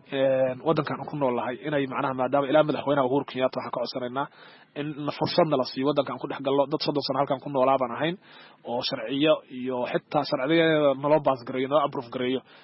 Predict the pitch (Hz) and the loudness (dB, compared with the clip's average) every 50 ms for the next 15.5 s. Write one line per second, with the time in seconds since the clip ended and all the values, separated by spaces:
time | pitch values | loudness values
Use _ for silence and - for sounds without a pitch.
0 | - - - 147 143 160 170 165 160 151 135 156 151 143 143 143 - - 131 - | -18 -8 -2 0 2 4 4 2 2 -2 -2 -4 -6 -6 -6 -8 -8 -10 -8 -2
1 | - 135 147 170 - - 147 131 139 147 - - 135 - - 139 139 165 165 151 | 2 2 2 2 2 0 0 2 2 0 -2 -2 -6 -6 -4 -2 2 4 4 4
2 | 139 - - 147 143 143 156 147 - - 123 123 117 110 _ _ _ _ - - | 2 0 -6 -2 2 4 4 2 2 -6 -10 -10 -12 -12 _ _ _ _ -20 -20
3 | - _ _ _ _ - 123 123 - - 165 156 - - _ _ _ _ _ _ | -20 _ _ _ _ -8 -8 -6 -4 0 -2 -2 -2 -4 _ _ _ _ _ _
4 | _ _ - - 127 127 127 127 147 160 175 160 - - 156 156 165 160 156 156 | _ _ -12 -10 -8 -8 -4 0 2 2 2 2 2 0 0 4 4 4 4 4
5 | 160 160 - - 135 - - 160 156 139 - 143 131 135 147 139 135 135 135 143 | 2 -2 -2 -4 -6 -8 -6 -4 -4 -4 -2 -4 -2 -2 -2 -2 -2 -4 -6 -6
6 | - 135 131 - 147 135 135 131 - 147 156 - 139 147 147 139 143 135 147 143 | -6 -6 -6 -6 -10 -10 -8 -8 -6 -6 -8 -6 -2 -2 -2 -2 -2 -2 -2 0
7 | 135 131 135 131 139 147 139 - _ - - - _ _ - 160 160 156 143 139 | 0 0 -2 -2 -2 -4 -6 -8 _ -20 -20 -20 _ _ -10 -6 -4 -4 -4 -6
8 | 127 - 143 156 143 139 - - 143 139 143 139 147 156 156 151 151 - _ - | -6 -4 -4 -4 -4 -6 -10 -10 -8 -4 -2 0 2 2 2 2 0 -4 _ -6
9 | - 185 170 151 151 151 180 - - - - 170 175 175 180 175 170 _ - - | -4 -2 -2 0 0 0 0 -2 -2 -2 2 4 4 4 4 2 -2 _ -20 -14
10 | - 175 170 151 156 147 143 143 151 165 - - 151 156 160 160 151 143 143 160 | -6 -6 -4 -2 0 2 2 2 2 0 -4 -6 -6 -4 -4 -4 -4 -4 -2 -4
11 | 170 - - 156 139 170 175 160 160 147 143 139 151 180 180 - - 175 196 - | -2 0 -2 -2 -2 -2 -2 -2 -2 -2 -2 0 0 0 0 0 -2 -2 -2 -4
12 | - - - - - - - _ - 180 180 190 175 175 202 175 170 - - - | -6 -12 -20 -20 -20 -20 -14 _ -4 0 2 2 2 2 2 2 0 -2 0 -2
13 | 143 143 - - 175 160 147 139 151 156 151 147 156 151 151 151 160 - - 156 | -2 0 0 -2 0 0 0 0 0 0 0 -2 -2 -4 0 0 0 0 0 -4
14 | 147 139 135 135 127 143 156 165 170 170 156 156 147 - 156 127 139 135 135 139 | -4 -4 -6 -10 -6 0 2 4 4 4 2 -2 -2 -2 -4 -6 -4 -2 2 2
15 | 139 143 151 165 156 147 - - 131 135 | 2 2 0 -2 -4 -6 -6 -8 -8 -8